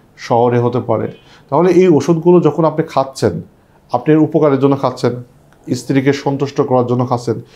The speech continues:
কিন্তু এমনটা কখনোই করা যাবে না যে, যে আপনার কিডনিটা সমস্যা হয়ে যাচ্ছে, হার্টের সমস্যা হয়ে যাচ্ছে, আপনার বুকে ধরপড় ধরপড় শুরু হয়ে গেছে,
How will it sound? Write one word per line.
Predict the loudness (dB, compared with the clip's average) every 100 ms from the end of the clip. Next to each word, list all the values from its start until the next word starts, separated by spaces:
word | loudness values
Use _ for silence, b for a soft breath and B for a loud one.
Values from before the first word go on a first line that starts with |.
| b b
কিন্তু | 0 2
এমনটা | 2 2 2 2 2 0
কখনোই | 0 0 0
করা | 2 2
যাবে | 2 2
না | 2 0
যে, | -2 -16 -12 -6
যে | 0
আপনার | 0 2 2 0 -6 B B -2
কিডনিটা | 0 2 0 0
সমস্যা | 0 0 0 0
হয়ে | -2
যাচ্ছে, | -2 -6 -6
হার্টের | -2 2 2
সমস্যা | 0 -2 -2 -4
হয়ে | -4
যাচ্ছে, | -4 -8 -10 -10 _ _ _ _ -8
আপনার | -2 0
বুকে | 0 0
ধরপড় | 0 -2 -2 -2
ধরপড় | -2 -4
শুরু | -4 -2
হয়ে | -2 -2
গেছে, | -6 -10